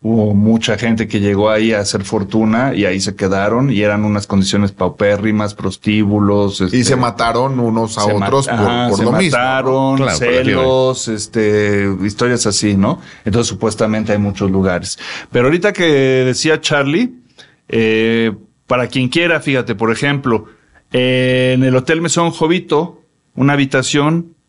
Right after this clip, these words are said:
Speaker 1: unos mil ciento setenta y seis pesos.
Speaker 2: Ok.
Speaker 3: ¿En dónde?
Speaker 1: Para quien
Speaker 2: En
Speaker 1: quiera.
Speaker 2: la Jovito,
Speaker 1: En el,
Speaker 2: la
Speaker 1: en
Speaker 2: que
Speaker 1: el Jovito.
Speaker 2: decíamos.
Speaker 3: ¿Mil? ¿Y tú?
Speaker 1: No está decente, ¿no? Pues para que te
Speaker 3: Pues está
Speaker 1: espanten.
Speaker 3: como en el
Speaker 1: No está,
Speaker 3: precio.
Speaker 1: no es-, no está caro para, para que te espanten, que traiga
Speaker 2: ¿Y,
Speaker 1: sustos
Speaker 2: y, y te
Speaker 1: incluidos.
Speaker 2: rentan la ciento siete?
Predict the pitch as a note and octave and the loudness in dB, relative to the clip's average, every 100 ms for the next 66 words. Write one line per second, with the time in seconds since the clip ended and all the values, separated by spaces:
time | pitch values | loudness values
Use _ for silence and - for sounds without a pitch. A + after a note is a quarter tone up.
0 | _ _ A#2 B2+ A#2 C3 C#3 C3+ C#3 C3+ | _ _ 2 2 2 2 2 2 2 0
1 | B2+ A2 G#2 G#2+ A2 A2 A2 A2+ A2+ - | 0 -4 -4 -2 0 0 0 -2 -2 -4
2 | F#2+ F#2+ - - - _ _ _ _ _ | -4 -4 -10 -14 -16 _ _ _ _ _
3 | A#2 A#2+ A#2+ A#2 D3 D#3 - - A#2 A#2 | -2 -2 0 0 -2 -4 -12 -2 0 2
4 | C3+ F3+ - G#2+ G2 G#2+ G#2 B2 C#3 C#3 | 0 -2 -4 -10 -8 -4 -2 0 0 0
5 | D3 C#3 C#3 D#3+ C3+ C#3+ C#3+ C#3+ E3 C3 | 0 0 0 0 2 2 2 2 2 0
6 | B2+ - - _ _ F2 A#2 C3+ E3 G#3 | -4 -6 -20 _ _ -2 2 4 2 0
7 | F#3+ C#3+ C#3 G3 F#3+ _ C#4 C#4 B3+ _ | -2 -6 -6 -8 -10 _ -4 -4 -8 _
8 | - D3 C#3+ E3+ E3+ E3 D#3 D3+ C3+ - | -2 -2 0 0 2 2 2 0 -2 -6
9 | _ _ - D#3 C#3+ D#4+ E4 C4 A#3+ D#4+ | _ _ -4 -2 0 0 2 2 2 0
10 | E4 B3+ C#3+ C3+ D3 F#3 F#3 F3+ G#3+ F#3 | -2 -4 -2 -2 0 2 2 0 0 0
11 | D3 C3 B2+ F3+ A3+ A3+ A#2+ - - F3 | 0 0 2 2 2 2 2 0 -2 -2
12 | F3 F3 D#3 E3+ E3 D#3 C3 B2 A#2 A2+ | 0 0 0 0 -2 -2 -2 -2 -2 -8
13 | - A#2+ A2 A2 - C#3 C3+ A2 A2 A2+ | -6 -4 -4 -8 -2 0 0 -4 -4 0
14 | B2 B2+ B2+ C#3 C#3 C3+ C#3 B2 C#3+ B2 | 0 2 0 0 0 0 0 0 0 2
15 | - D#3+ F3 E3+ C#3 D#3+ D#3+ F3+ E3+ G#3 | 2 0 0 -2 -2 -4 -4 -4 -2 -2
16 | A#3 | -4